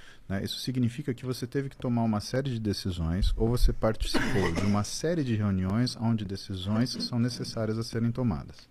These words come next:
tá? Isso quer dizer que você chega em casa drenado. Você,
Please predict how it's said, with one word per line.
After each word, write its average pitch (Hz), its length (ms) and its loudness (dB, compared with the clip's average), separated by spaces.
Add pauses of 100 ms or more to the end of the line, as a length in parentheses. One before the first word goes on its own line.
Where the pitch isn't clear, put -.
tá? 87 220 -2 (600)
Isso 185 160 0
quer 87 120 2
dizer 113 180 2
que - 80 -14
você 92 240 -4
chega 147 400 -2
em 147 60 0
casa 113 280 0
drenado. 98 480 -2 (540)
Você, 170 560 -2